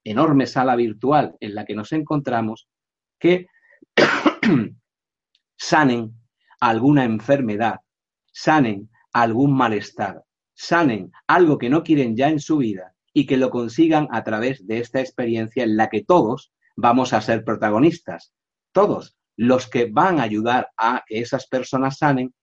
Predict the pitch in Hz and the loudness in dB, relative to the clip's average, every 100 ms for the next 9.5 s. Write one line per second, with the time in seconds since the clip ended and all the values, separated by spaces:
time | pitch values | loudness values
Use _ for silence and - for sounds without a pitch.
0 | _ - 143 123 123 - - 113 117 127 | _ 0 2 4 0 -2 -6 -2 2 2
1 | 131 117 117 - 107 104 107 - 110 - | 0 -2 -2 -2 -2 -2 -6 -8 -10 -10
2 | _ _ 190 208 - 90 - _ _ - | _ _ 0 0 -2 -10 -10 _ _ -12
3 | 95 151 143 113 107 107 101 - 95 90 | -4 -2 -2 -2 -2 -4 -6 -4 -6 -6
4 | 87 _ _ - 113 156 160 160 156 151 | -14 _ _ -2 4 4 4 6 6 4
5 | _ - 113 107 101 - 131 139 147 151 | _ -4 0 2 0 2 4 4 4 2
6 | 110 110 117 123 120 113 110 104 104 - | 2 -2 0 0 -2 -2 -4 -2 -4 -2
7 | 120 - _ - 110 104 - 90 - 87 | -4 -4 _ -6 -4 -6 -8 -12 -10 -10
8 | 87 - - - _ _ - 143 143 139 | -10 -12 -20 -20 _ _ 4 6 6 4
9 | 135 135 131 196 | 4 4 4 0